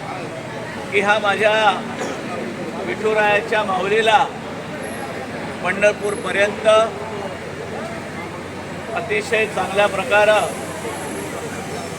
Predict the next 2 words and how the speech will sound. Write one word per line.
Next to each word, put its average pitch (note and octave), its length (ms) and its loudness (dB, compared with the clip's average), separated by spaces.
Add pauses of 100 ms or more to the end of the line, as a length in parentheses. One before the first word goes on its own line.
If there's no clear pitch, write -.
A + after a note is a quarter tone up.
(580)
त्यांच्या A3 680 4 (1500)
कुठलाही G#3+ 680 4